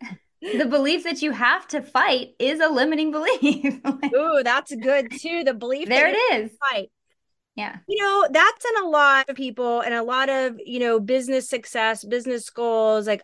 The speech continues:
Speaker 1: I hear that all the time. Like, "I gotta make it happen. I gotta work. I gotta, you know, I gotta get it. I gotta," you know, just those strong words.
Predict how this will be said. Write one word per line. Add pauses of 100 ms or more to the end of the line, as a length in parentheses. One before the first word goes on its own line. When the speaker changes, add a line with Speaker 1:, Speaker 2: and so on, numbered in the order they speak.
Speaker 1:
I
hear
that
all
the
time.
Like, (160)
"I
gotta
make
it
happen.
I
gotta
work. (380)
I
gotta, (120)
you
know,
I
gotta
get
it.
I
gotta,"
you
know,
just
those
strong (120)
words.